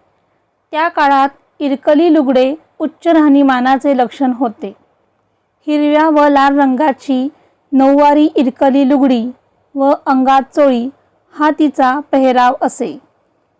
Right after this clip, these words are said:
कपाळावरचं गोंदन दिसू नये म्हणून त्यावर ती बुक्का लावी. ती नेहमी नाली ठोकलेल्या जुन्या वळणाच्या वहाणा वापरत असे.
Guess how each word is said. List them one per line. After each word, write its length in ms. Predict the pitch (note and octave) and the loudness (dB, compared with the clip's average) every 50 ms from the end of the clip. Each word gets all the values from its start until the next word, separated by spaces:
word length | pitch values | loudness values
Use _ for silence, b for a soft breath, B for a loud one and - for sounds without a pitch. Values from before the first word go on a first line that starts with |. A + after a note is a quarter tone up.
| _ _ _ _ _ _ _ | _ _ _ _ _ _ _
कपाळावरचं 760 | - D4 C#4 - D#4 D#4 D#4+ E4 E4+ E4+ D#4 C#4+ C4+ D#4+ D4 | -10 -10 -4 0 2 2 4 4 4 2 2 2 2 2 0
गोंदन 640 | D4 B3+ C#4 C4+ C4 B3+ B3+ B3+ C4+ C4+ C4+ C#4 C#4+ | 2 2 2 2 2 2 2 2 2 2 2 2 0
दिसू 380 | B3 B3 B3+ A3+ - D4+ D4 D4 | 0 0 -2 -2 0 0 2 4
नये 240 | C#4 C#4+ C#4 C#4+ C#4+ | 4 4 4 2 2
म्हणून 460 | C4 C4 D4 D4 C4+ B3 A#3+ A#3+ B3+ - _ _ _ _ _ _ _ _ | 2 2 2 2 2 0 0 -4 -6 -8 _ _ _ _ _ _ _ _
त्यावर 440 | D4+ C#4 C#4 C#4+ C#4+ C#4+ C#4+ C#4+ C#4+ | -2 0 2 2 2 2 2 2 0
ती 360 | C#4 - - C#4 B3+ B3 C4 C#4 - _ _ _ _ _ | -2 -2 -2 0 0 0 -2 -6 -10 _ _ _ _ _
बुक्का 480 | C4+ C4+ C#4 - _ _ - C4 C4 C4 | -4 -4 -4 -4 _ _ 0 0 2 2
लावी. 360 | C4+ C4 B3 A#3 A3+ G#3+ G#3 G#3+ A#3 _ _ _ _ _ _ _ _ _ _ _ _ _ - | 2 2 2 0 0 -6 -10 -14 -16 _ _ _ _ _ _ _ _ _ _ _ _ _ -6
ती 160 | E4 E4+ F4 | -4 -2 0
नेहमी 600 | E4+ E4 D4+ D4 D#4 D4+ D4 C#4+ C4+ C4 C4 C#4+ - _ _ _ _ _ _ | 2 2 4 4 4 4 4 4 2 0 0 -4 -6 _ _ _ _ _ _
नाली 400 | C4+ C4 C4+ C4+ C#4 C4+ D4 F4 | -4 -2 0 0 2 2 2 0
ठोकलेल्या 760 | F4 - D#4 D4+ D4 C#4+ C4 C#4 C#4+ C4 C4+ C4 C4 C4 C#4+ D#4 - _ _ - C4 A#3+ | 0 0 -2 -2 -2 0 0 0 0 2 0 0 0 -2 -4 -6 -10 _ _ -8 -4 0
जुन्या 320 | C4+ C4+ C4+ C#4+ D4 D#4 | 2 2 2 4 4 4
वळणाच्या 760 | D#4 D4 C#4 C4 B3+ B3+ C4 C4 C4 - C#4+ C4+ B3+ B3+ C4+ D4+ b b b b b _ _ | 4 4 4 2 2 2 0 0 -2 0 0 0 0 0 -2 -6 b b b b b _ _
वहाणा 540 | C4+ C4+ C4 A#3+ C4+ C#4 C4+ C4+ C4 C4+ D#4 D4 | -4 -2 0 0 2 2 2 0 0 -2 -2 0
वापरत 400 | C4 B3 A#3+ - C#4 B3 B3 B3+ - _ - | 0 0 0 0 0 -2 -2 -2 -4 _ -6
असे. 380 | C4 - - C#4 - - - | -6 -4 -6 -8 -10 -10 -14